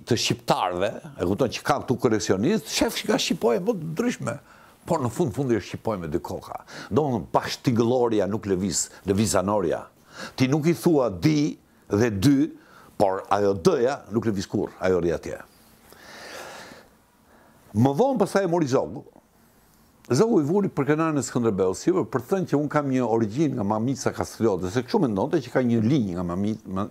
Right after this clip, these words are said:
Mamica Kastrioti dhe vuri për krenaren e Skënderbeut, që është një shenjë shumë e madhe. E kupton, sepse ajo dhia që është sipër atje, ajo dhia e artë, dhi ka pas mbajtur dhe princi Amoni i Egjiptit, mbreti i diell.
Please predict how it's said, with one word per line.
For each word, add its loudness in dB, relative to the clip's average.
Mamica -2
Kastrioti -4
dhe 2
vuri 0
për -6
krenaren -2
e -8
Skënderbeut, -2
që -6
është -8
një -2
shenjë -10
shumë -2
e -2
madhe. 0
E -10
kupton, -4
sepse 0
ajo 2
dhia 2
që 2
është -4
sipër 2
atje, -2
ajo 2
dhia 4
e 4
artë, -4
dhi 4
ka 0
pas 0
mbajtur 2
dhe 2
princi 2
Amoni 0
i 4
Egjiptit, -4
mbreti -2
i -4
diell. 0